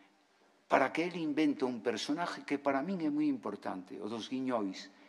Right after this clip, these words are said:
Incluso fai un texto para que, para teorizar a súa filosofía. É un neoexistencialismo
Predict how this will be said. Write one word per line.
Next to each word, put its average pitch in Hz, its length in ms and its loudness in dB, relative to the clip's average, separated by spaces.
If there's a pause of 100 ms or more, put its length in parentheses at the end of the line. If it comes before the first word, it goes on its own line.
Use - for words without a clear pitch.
(160)
Incluso 160 400 -2
fai 165 160 2
un 156 160 -2
texto 170 320 -4
para 135 240 0
que, - 160 -8
para 127 400 2
teorizar 131 480 2
a 127 120 0
súa 123 280 0
filosofía. 104 800 -10 (640)
É 202 300 2
un 214 180 4
neoexistencialismo 156 1700 2